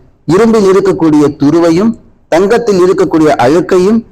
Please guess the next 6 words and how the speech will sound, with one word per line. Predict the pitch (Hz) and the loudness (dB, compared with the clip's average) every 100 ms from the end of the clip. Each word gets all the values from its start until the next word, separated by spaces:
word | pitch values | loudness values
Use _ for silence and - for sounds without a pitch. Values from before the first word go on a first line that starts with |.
| _ | _
வெள்ளியில் | - 170 220 240 208 | -4 0 0 2 2
இருக்கக்கூடிய | 196 196 170 | 0 0 0
அழுக்கையும் | 165 143 180 180 170 156 151 | 0 2 0 0 0 0 0
போக்குகிறதோ, | 160 156 151 143 131 160 226 - - _ _ | -2 -2 -2 0 0 0 -2 -4 -14 _ _
அதே | - 139 185 180 | -4 0 0 0
போல | 151 135 123 113 | 0 0 0 -2